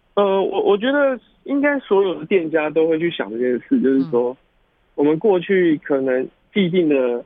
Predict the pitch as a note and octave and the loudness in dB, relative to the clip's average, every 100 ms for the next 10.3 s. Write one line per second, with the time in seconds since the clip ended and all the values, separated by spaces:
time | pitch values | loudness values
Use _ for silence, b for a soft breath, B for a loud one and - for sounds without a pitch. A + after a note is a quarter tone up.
0 | _ _ _ _ - C#3+ F3 E3+ C#3+ - | _ _ _ _ -2 2 4 2 0 -2
1 | F3 D3+ D#3 D3+ D3 C3+ C#3 D#3 F#3+ D3+ | -2 -2 -2 0 0 0 -2 2 2 0
2 | - C3+ D3 C#3+ D3+ B2 - _ _ - | -2 -6 -6 -6 -4 -4 -6 _ _ -4
3 | C3+ C#3 E3+ F3+ E3+ C3+ B2+ D#3 D3 C#3+ | -2 2 2 2 0 0 0 0 0 -2
4 | - D#3 - - - E3 F3+ E3 D#3 C3+ | -2 -2 -2 -10 -6 -2 2 0 -2 -6
5 | G2 - A#2+ E2+ - _ F3+ G3 D3+ _ | -8 -4 -4 -4 -16 _ -2 -2 -2 _
6 | _ _ _ _ - A3 A#3 A3 F3 E3 | _ _ _ _ -4 0 0 -2 -4 -2
7 | E3 F3+ F#3 F#3 F#3 F#3+ - - F3+ F3 | 0 0 -2 -2 -2 -2 -4 -12 -2 2
8 | F#3 D3+ C#3 C#3 A#2+ E3 D3+ C3+ C#3 C3 | 4 2 2 0 0 -2 -2 0 0 -4
9 | - C3+ D3 D3+ E3+ E3 C#3 B2+ B2 D#3 | -6 -4 0 0 2 2 0 -6 -4 0
10 | C#3 B2+ | 0 0